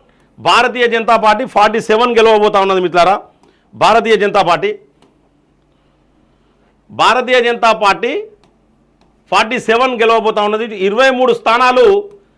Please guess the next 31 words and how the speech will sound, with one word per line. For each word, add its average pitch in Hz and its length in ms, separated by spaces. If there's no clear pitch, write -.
ఆమ్ 202 140
ఆద్మీ 226 260
పార్టీ 202 380
జీరో, 240 500
కాంగ్రెస్ 226 480
జీరో, 175 360
గుండు 240 180
సున్నా, 220 380
రేవంత్ 202 300
రెడ్డి 196 200
లాంగ్వేజ్లో 175 380
గుండు 190 240
సున్నా. 190 340
మరి 262 460
ఈ, 254 280
వీటికి 226 540
సంబంధించి 254 680
ఏ 190 140
సర్వే 247 340
సంస్థలు 220 360
ఏమేమి 202 240
చెప్పినాయి 139 340
చూడండి 247 220
మిత్రులారా. 202 420
So 233 140
ఫార్టీ 240 420
సెవెన్ 262 380
అంటే 254 260
దాదాపు 240 760
పోల్ 254 260
డైరీ 247 420